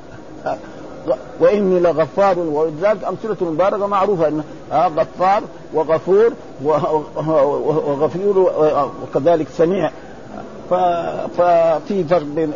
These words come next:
بين هذا وهذا. ها؟ ثم بعد ذلك يقول: "ما أنا بظلام للعبيد، لست أعذب أحدا بذنب أحد، ولكني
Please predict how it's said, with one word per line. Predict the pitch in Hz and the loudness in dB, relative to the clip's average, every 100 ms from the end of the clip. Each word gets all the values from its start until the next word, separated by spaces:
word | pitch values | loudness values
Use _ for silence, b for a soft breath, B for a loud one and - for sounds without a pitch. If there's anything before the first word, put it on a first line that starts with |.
| 127 | -2
بين | 160 151 | 0 2
هذا | 165 160 147 | 2 2 2
وهذا. | 143 147 147 131 120 - - - - | 2 2 0 0 -2 -12 -18 -14 -10
ها؟ | 120 - - - - | -10 -10 -18 -18 -4
ثم | 233 240 | 0 2
بعد | 214 196 | 2 4
ذلك | 180 196 202 165 | 2 2 0 2
يقول: | 170 185 165 | 0 0 0
"ما | 165 190 | 0 0
أنا | 175 | 0
بظلام | 165 156 151 165 185 160 | -2 0 0 2 2 2
للعبيد، | 151 143 160 214 240 190 B - | 2 2 4 6 4 2 B -6
لست | 196 220 185 | -4 -2 2
أعذب | 170 180 185 170 | 2 2 0 0
أحدا | 180 185 170 | 2 0 -2
بذنب | 160 160 175 165 160 | -2 2 2 0 -4
أحد، | 156 185 156 156 139 B B | -2 -2 0 -4 -6 B B
ولكني | 139 175 190 175 170 151 151 143 143 | -2 2 2 2 -2 0 2 0 0